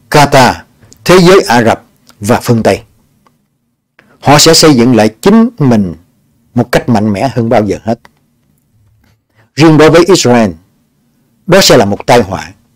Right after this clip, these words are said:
có quy mô như là trong Kinh Thánh. Đó là một Israel đơn độc trên thế giới và bị đồng minh là Mỹ đối xử tệ bạc. Israel sẽ thoát ra khỏi cuộc chiến với vị thế trong khu vực bị lung lay.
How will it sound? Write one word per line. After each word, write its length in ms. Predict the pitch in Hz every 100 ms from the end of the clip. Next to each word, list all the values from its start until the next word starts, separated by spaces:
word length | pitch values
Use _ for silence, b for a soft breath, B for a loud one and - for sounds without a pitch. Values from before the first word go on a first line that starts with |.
| _ _ _ _ _ _ -
có 160 | 180
quy 260 | 147 160 156
mô 220 | 143 139
như 180 | 131 127
là 180 | 101 -
trong 260 | 131 117 113
Kinh 200 | 151 127
Thánh. 240 | - 127 196 _ _ _ _ _ _ _ _ -
Đó 140 | 185
là 180 | 175 117
một 260 | 110 110
Israel 460 | 220 - 160 151 139 143 214
đơn 300 | 170 160 127
độc 220 | 95 -
trên 180 | 135 117
thế 120 | 131
giới 360 | 135 139 180 - _ _ _ _ _ -
và 160 | 143
bị 120 | 131 143
đồng 260 | 151 127 151
minh 100 | 160
là 140 | 117
Mỹ 380 | 107 110 151 233 _ _ -
đối 240 | 147 196
xử 220 | 202 - 127
tệ 240 | - 104
bạc. 200 | 95 - _ _ _ _ _ _ _ _ _ _
Israel 540 | 208 180 147 135 120 104 90 _ _ _ -
sẽ 180 | - 170
thoát 260 | - 208 208
ra 160 | 220 147
khỏi 220 | - 135
cuộc 300 | - 113 -
chiến 220 | 175 208
với 160 | 175 151
vị 240 | 117 104
thế 220 | - 147 190
trong 180 | - 147
khu 160 | - 131
vực 220 | 110 - _ _
bị 240 | 123 92
lung 220 | 101 123 113
lay. 180 | 101